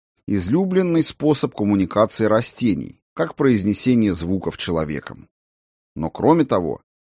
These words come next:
люди могут объясняться друг с другом с помощью жестов, мимики,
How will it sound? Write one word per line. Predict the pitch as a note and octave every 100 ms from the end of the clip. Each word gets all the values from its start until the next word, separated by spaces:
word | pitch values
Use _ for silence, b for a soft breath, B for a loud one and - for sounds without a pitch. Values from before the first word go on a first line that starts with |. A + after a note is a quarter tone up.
| -
люди | F2 E2+ D#2+ G2+
могут | A2 F2+ G#2 A#2
объясняться | G#2+ G#2 G#2 G#2+ -
друг | G#2 G#2+ G2+ F2+
с |
другом | A2 B2+ C3+ C3+
с | -
помощью | A2+ A#2+ A#2+ - D3+
жестов, | G#2 G#2+ - G2 - - -
мимики, | A#2 B2 A#2+ G#2+ -